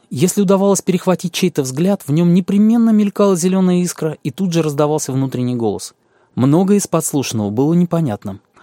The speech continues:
Оказывается, большинство людей думают коротенькими обрывками фраз, отдельными словами, причем довольно часто словами несуществующими, очевидно придуманными для семейного,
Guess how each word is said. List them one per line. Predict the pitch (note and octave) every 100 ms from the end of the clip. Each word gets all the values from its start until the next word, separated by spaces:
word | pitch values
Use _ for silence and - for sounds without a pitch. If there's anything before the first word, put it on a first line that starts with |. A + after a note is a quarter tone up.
| - -
Оказывается, | - - F3 F#3+ F#3 E3+
большинство | D#3+ - F3+ - G3+
людей | G3+ F#3
думают | C#3 C#3+ F3 F3+
коротенькими | - E3 G3+ - G3+ F#3+ F#3
обрывками | F3 F#3+ F#3+ F#3+
фраз, | F3+ - D#3+ -
отдельными | - C3 D#3+ F#3+ F#3+ F#3
словами, | - F3+ E3 G2 -
причем | G2+ - D3 C3+
довольно | C#3 D3+ F3+ F3
часто | D#3+ E3 -
словами | - D#3+ E3 E3+
несуществующими, | E3+ - - F#3+ - D#3 G#2 G2+ F#2+
очевидно | F2+ C3 D#3 E3
придуманными | D3 C#3+ D#3+ D3+ D3
для | B2+ B2+
семейного, | - C3+ E3+ E3+ C#3+